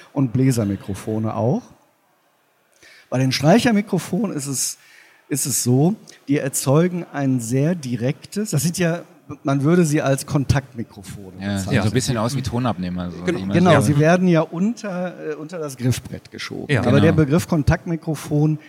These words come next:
Speaker 1: der gefällt mir nicht, der passt nicht zu diesen Mikrofonen, weil die wirklich außerordentlich musikalisch klingen.
Speaker 2: Mhm.
Speaker 1: Es ist eigentlich so, speziell also was die Geigen und die Bratschen betrifft, äh, es klingt eigentlich so,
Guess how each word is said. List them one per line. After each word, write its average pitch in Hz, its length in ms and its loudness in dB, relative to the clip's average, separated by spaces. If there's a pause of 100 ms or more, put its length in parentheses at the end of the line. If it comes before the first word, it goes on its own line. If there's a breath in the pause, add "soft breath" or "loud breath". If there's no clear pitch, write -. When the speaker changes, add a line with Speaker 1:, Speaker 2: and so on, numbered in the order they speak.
(120 loud breath)
Speaker 1:
der 135 100 0
gefällt 147 480 2
mir 151 80 -4
nicht, 123 200 0
der 120 80 2
passt - 360 -2
nicht 113 180 -4
zu 110 120 -6
diesen 107 300 -10
Mikrofonen, 107 640 -8 (340 loud breath)
weil 123 140 0
die 135 140 2
wirklich 151 380 -4
außerordentlich 143 800 -4
musikalisch 120 680 -4
klingen. - 320 -20 (240)
Speaker 2:
Mhm. 107 260 -6 (300 loud breath)
Speaker 1:
Es 117 160 -2
ist 202 180 0
eigentlich 156 440 -4
so, 151 360 0 (240 soft breath)
speziell 151 480 -4
also 123 280 -4
was 117 200 -2
die 104 100 -8
Geigen 139 400 -2
und 139 140 -4
die 120 60 -4
Bratschen 107 480 -2
betrifft, - 600 -8 (760 soft breath)
äh, 120 400 0 (680)
es 156 200 -2
klingt 233 520 4
eigentlich 165 580 0
so, 139 480 0